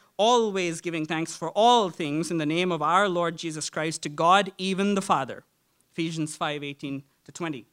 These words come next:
There are three practices here which are worthy of you taking note that cause us to be filled with the Spirit. Reading the Bible and talking about it with one another is what he says here. That's the first practice.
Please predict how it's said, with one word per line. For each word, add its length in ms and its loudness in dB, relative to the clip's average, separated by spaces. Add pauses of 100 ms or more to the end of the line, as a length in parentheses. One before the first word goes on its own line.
(420)
There 160 -6
are 80 -6
three 380 -6
practices 760 -4
here 380 -4
which 180 -8
are 120 2
worthy 360 2
of 100 -4
you 120 -6
taking 320 -4
note 260 -2
that 280 -8
cause 360 6
us 220 -4
to 100 -8
be 120 -6
filled 540 -2 (260)
with 200 -6
the 80 -8
Spirit. 500 -4 (800)
Reading 440 -2
the 80 0
Bible 480 2 (880)
and 200 -10
talking 460 2
about 280 0
it 140 -10
with 160 -10
one 160 0
another 360 4
is 160 -8
what 120 -6
he 80 -8
says 320 -4
here. 260 -10
That's 220 -4
the 100 -8
first 320 -4
practice. 440 -8